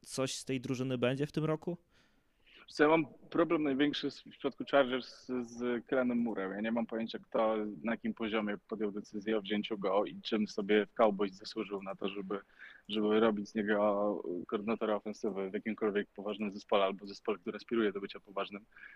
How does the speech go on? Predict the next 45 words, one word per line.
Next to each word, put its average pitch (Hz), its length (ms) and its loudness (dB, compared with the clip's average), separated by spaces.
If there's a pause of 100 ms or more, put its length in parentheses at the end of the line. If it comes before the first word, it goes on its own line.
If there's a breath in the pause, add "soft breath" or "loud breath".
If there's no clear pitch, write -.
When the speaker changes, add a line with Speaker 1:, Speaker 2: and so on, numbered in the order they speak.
(260 loud breath)
Speaker 2:
Myślę, 107 420 0
że 110 80 0 (160)
to 120 160 8
jest 110 240 0
duży 117 300 -2
problem 113 320 -2
tej 117 120 -4
drużyny. 110 440 -6 (540 soft breath)
E, 120 440 4
ja 151 160 4
bym 175 240 -4
nad, - 220 -8
nad 180 120 0 (140)
tymi 175 280 -2
Chargers 165 360 -2
się 160 120 -2
w 147 40 -8
meczu 160 200 -8
z - 80 -14
Patriots 160 360 -2
jakoś 151 200 -8
bardzo 156 240 0
nie 160 120 -2
znęcał, 165 420 -2
bo 123 100 2
ja 123 80 0
myślę, 135 220 -4
że 131 80 -6
oni 131 160 -4
grali 127 280 0
na 131 100 -2
jakimś 123 280 -8
drugim 123 400 -8
biegu. 127 480 0 (240)
E, 113 300 -2 (260)
warunki 123 380 0
były 131 160 2
nie 127 60 0
najlepsze, 123 400 -2
myślę, 117 200 -6
że 110 60 -4
im 117 60 -2
się 113 120 -6
nie 107 80 -2
chciało, 120 420 4